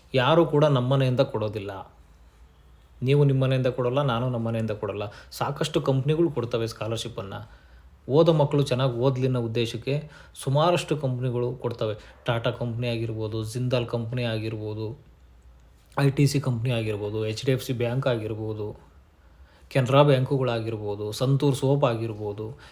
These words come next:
ಎಲ್ ಐ ಸಿನವ್ರು ಆಗಿರ್ಬೋದು, ಶ್ರೀರಾಮ್ ಫೈನಾನ್ಸ್‌ನವ್ರು ಆಗಿರ್ಬೋದು, ಈ ಥರ ಸುಮಾರಷ್ಟು ಸರ್ಕಾರಿ ಅಥವಾ ಸರ್ಕಾರೇತರ ಸಂಸ್ಥೆಗಳು, ಖಾಸಗಿ ಕಂಪ್ನಿಗಳು ಬೇಜಾನ್ ಕೊಡ್ತವೆ ಸ್ಕಾಲರ್‌ಶಿಪ್ಪನ್ನು. ನಮಗೆ ಮಾಹಿತಿ ಗೊತ್ತಿಲ್ದಲೇ ಎಷ್ಟೋ ಮಕ್ಕಳು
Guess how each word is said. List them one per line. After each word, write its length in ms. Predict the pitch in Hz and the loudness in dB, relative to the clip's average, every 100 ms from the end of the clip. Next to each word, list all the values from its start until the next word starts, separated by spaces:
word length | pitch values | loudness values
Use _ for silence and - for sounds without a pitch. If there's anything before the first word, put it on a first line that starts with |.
| - | -4
ಎಲ್ 200 | 123 131 | 0 6
ಐ 100 | 151 | 6
ಸಿನವ್ರು 360 | 147 147 135 131 | 6 2 2 2
ಆಗಿರ್ಬೋದು, 480 | 117 110 107 107 110 | 0 -4 -6 -6 -4
ಶ್ರೀರಾಮ್ 340 | - 135 139 | 0 2 2
ಫೈನಾನ್ಸ್‌ನವ್ರು 600 | 135 135 147 147 156 143 | 4 4 4 2 2 2
ಆಗಿರ್ಬೋದು, 720 | 120 117 104 98 104 113 - _ - _ - - - - - 170 | 2 -2 -6 -10 -10 -12 -14 _ -20 _ -20 -20 -20 -20 -2 2
ಈ 40 | |
ಥರ 140 | 185 | 4
ಸುಮಾರಷ್ಟು 920 | 180 151 151 190 214 233 226 - - 202 | 4 4 4 8 8 10 8 6 2 4
ಸರ್ಕಾರಿ 500 | 156 135 151 151 147 | 4 4 4 4 2
ಅಥವಾ 200 | 147 147 | 0 0
ಸರ್ಕಾರೇತರ 560 | 131 113 143 139 139 | -2 2 4 4 2
ಸಂಸ್ಥೆಗಳು, 580 | 127 135 127 127 123 123 | 0 -2 -2 -2 -2 -2
ಖಾಸಗಿ 420 | 120 131 143 147 | 0 0 2 2
ಕಂಪ್ನಿಗಳು 640 | 147 131 120 123 123 123 - - - 123 | 2 0 -2 -2 -2 -4 -6 -16 -8 4
ಬೇಜಾನ್ 600 | 135 165 175 147 165 147 | 6 8 6 6 6 4
ಕೊಡ್ತವೆ 480 | 120 - 104 - - | -2 -2 -4 -6 -10
ಸ್ಕಾಲರ್‌ಶಿಪ್ಪನ್ನು. 640 | - 127 123 120 117 113 | -4 -2 -2 -4 -6 -4
ನಮಗೆ 280 | 123 131 120 | 0 0 0
ಮಾಹಿತಿ 360 | 123 127 160 165 | 2 2 4 4
ಗೊತ್ತಿಲ್ದಲೇ 580 | 135 135 156 156 156 | 2 2 2 2 4
ಎಷ್ಟೋ 300 | 139 123 - | 2 0 0
ಮಕ್ಕಳು 400 | 147 131 151 147 | 2 2 0 -2